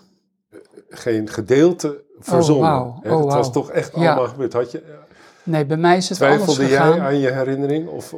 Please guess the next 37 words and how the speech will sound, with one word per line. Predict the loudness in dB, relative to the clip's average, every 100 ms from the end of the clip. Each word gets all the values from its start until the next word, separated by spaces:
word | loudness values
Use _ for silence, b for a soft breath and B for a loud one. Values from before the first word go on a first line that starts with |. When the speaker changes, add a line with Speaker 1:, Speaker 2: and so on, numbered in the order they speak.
| -8
Speaker 1:
heb | -6 -2
je | -2
daar | 0
Speaker 2:
Ik | 2
Speaker 1:
nooit | 2 2
Speaker 2:
heb | 0
Speaker 1:
aan | -4
getwijfeld? | -6 -4 -2 0
Speaker 2:
nooit | 2 4 2 0
aan | -2 -4
getwijfeld, | -6 -8 -2 0 -2 -4 -6 -6 -8 -12 -12
maar | -6 -2 -2
ik | -4 -4
ben | -2 -2
mijn | -2 2
leven | 4 2 0 0
lang | 0 0 -2
bezig | -2 -2 -6
geweest | -8 -6 -6 -8
met | -8
de | -8
erkenning. | -10 -8 -2 0 -2 -6 -14
Speaker 1:
Hmm. | -10 -8 -8 -14 B B B B B B -18 _ _
Speaker 2:
En | -6
toen | -4 0
mijn | 0 2
vader | 2 2 2
overleed, | 0 0 0 0
mijn | 2 2
ouders | 0 0
zijn | -2 -4
op |
een | -4
gegeven | -4 -4
moment | -2 0
dement | 2 0 0
geworden. | 0 2 2 0 -4